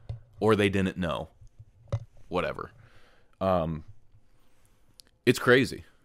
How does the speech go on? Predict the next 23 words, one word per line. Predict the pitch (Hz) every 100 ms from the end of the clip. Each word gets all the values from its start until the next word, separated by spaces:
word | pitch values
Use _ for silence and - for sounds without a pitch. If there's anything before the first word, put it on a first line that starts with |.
| _ _
It's | 117
crazy. | - 120 98 80 73
If | 104
I | 104 120
would | 147 131
go, | 117 107 101 101 - _ _ _ _ _ _ _ _ _ _
this | 117 120
one | 139 123
you | 107
can | - 107 101
fact | 90 80 78
check. | - 82 73 _ _ _ _
Go | 98 107
on | 113 104 98 95 -
online | 95 92 90 92 90
and | 90
just | 87 -
look | 92 92
up | 87 82 - _ _
withdrawal | 101 95 92 92 92
symptoms | - 90 87 87
for | - 90
Zoloft | 87 85 85 76 -